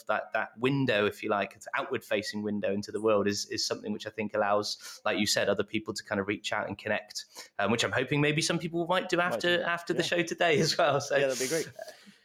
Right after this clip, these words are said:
Speaker 1: great.
Speaker 2: So, they're the
Speaker 1: So
Speaker 2: three
Speaker 1: that
Speaker 2: sentences, yes.
Speaker 1: Mm. So the first one is, "The science is clear." Now, obviously, this is in the context of the climate crisis, climate change, et cetera. So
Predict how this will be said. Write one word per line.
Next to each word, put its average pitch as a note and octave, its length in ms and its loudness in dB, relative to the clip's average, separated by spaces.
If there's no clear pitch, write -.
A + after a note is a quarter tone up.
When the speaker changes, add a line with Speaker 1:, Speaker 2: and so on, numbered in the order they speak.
Speaker 1:
great. D#3+ 280 2
Speaker 2:
So, - 220 -8
they're D#3+ 140 4
the D3 140 0
Speaker 1:
So G3 100 0
Speaker 2:
three F#3+ 80 2
Speaker 1:
that - 60 -8
Speaker 2:
sentences, D3+ 680 -10
yes. C3+ 380 -8
Speaker 1:
Mm. D3+ 360 -2
So F3 100 0
the E3+ 60 0
first A#3+ 220 2
one F3+ 100 2
is, D#3 80 -2
"The E3+ 100 -2
science F#3 640 0
is E3 160 0
clear." D#3 520 -2
Now, B2+ 260 2
obviously, D#3+ 240 -8
this D3+ 100 -6
is D3 60 -10
in B2+ 100 -4
the A#2+ 60 -2
context - 540 -6
of G#2+ 60 -16
the G#2+ 80 -14
climate A#2 380 -4
crisis, C3 400 -6
climate A#2+ 340 -12
change, C3+ 300 -4
et - 100 -16
cetera. - 320 -6
So C#3+ 280 0